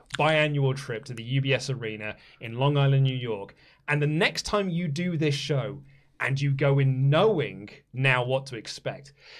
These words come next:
Last week, people said to us, "Do you think M J F's gonna get cheered in Long Island?" I was like, "No."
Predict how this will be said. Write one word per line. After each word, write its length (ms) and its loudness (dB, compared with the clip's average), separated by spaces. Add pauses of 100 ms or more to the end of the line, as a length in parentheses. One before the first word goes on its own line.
(160)
Last 320 -2
week, 240 -4
people 260 -6
said 260 0
to 140 -12
us, 120 -20
"Do 100 -2
you 60 0
think 180 0
M 140 -2
J 100 -2
F's 100 -4
gonna 140 -6
get 140 -8
cheered 260 -8
in 100 -12
Long 200 -12
Island?" 400 -16 (100)
I 40 -6
was 40 -4
like, 320 -10
"No." 420 -14